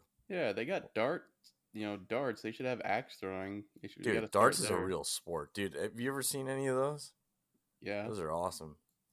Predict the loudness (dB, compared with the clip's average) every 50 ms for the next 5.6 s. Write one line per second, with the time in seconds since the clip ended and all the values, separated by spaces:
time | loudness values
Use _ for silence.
0 | _ _ _ _ _ -14 -8 -4 -2 -2 -2 -2 -4 -6 -4 -4 -4 -4 -4 -6
1 | -6 -8 -8 -4 -2 -2 -2 -2 -6 -14 -20 _ _ _ _ _ _ _ _ _
2 | _ _ _ _ _ _ _ _ _ _ _ _ -20 _ _ -6 -2 0 0 2
3 | 2 0 0 2 2 4 2 2 0 -4 -14 -14 -12 -10 -12 -10 -4 0 2 2
4 | 2 2 2 0 -2 -2 -6 -10 -8 -6 -2 -2 0 0 0 0 -2 -4 -4 -4
5 | -4 -2 -2 0 0 0 0 -2 -4 -6 -6 -6